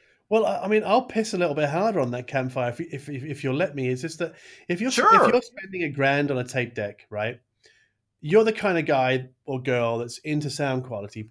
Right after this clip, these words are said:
Speaker 1: quite more than likely. So why would you buy a cassette deck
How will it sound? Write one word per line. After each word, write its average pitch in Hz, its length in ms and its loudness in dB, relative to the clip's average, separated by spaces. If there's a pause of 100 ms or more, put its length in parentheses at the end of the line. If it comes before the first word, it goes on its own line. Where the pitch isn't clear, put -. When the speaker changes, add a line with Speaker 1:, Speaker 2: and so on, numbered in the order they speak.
Speaker 1:
quite 139 260 -6 (180)
more 185 300 4
than 165 100 2
likely. 139 540 -4 (880)
So 180 460 0 (320)
why 170 280 -4
would 202 300 -4
you 190 200 -8 (200)
buy 151 200 2
a 151 80 0
cassette - 520 -10
deck 110 380 -14